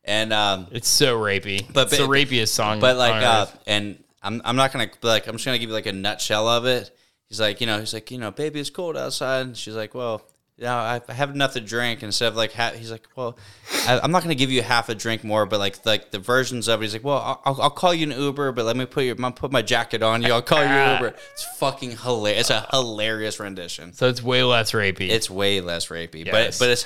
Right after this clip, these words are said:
Speaker 1: hilarious.
Speaker 2: So, all right. So we're, are we going with,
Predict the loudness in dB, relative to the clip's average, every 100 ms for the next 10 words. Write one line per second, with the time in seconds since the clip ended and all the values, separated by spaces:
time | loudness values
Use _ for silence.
0 | -2 -2 -2 -4 -4 -6 -10 -12 -16 _
1 | _ -18 -18 _ -12 -10 -12 _ -14 0
2 | 6 8 8 8 6 4 2 4 8 8
3 | 8 4 4 4 6 6 6 6 6 -2